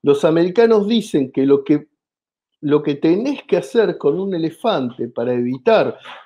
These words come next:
que un elefante en un living o en un salón te ocupa todo el salón y no te da espacio,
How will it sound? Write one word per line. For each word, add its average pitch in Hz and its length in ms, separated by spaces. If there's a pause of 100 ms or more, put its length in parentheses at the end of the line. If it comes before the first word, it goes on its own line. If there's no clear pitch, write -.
(120)
que 160 440 (340)
un 135 160
elefante 147 480
en 139 60
un 151 120
living 156 340
o 123 100
en 131 60
un 135 100
salón 160 520
te 135 100
ocupa 147 500
todo 156 180
el 143 80
salón 156 560 (260)
y 110 100
no 135 120
te 156 120
da 156 100
espacio, 165 760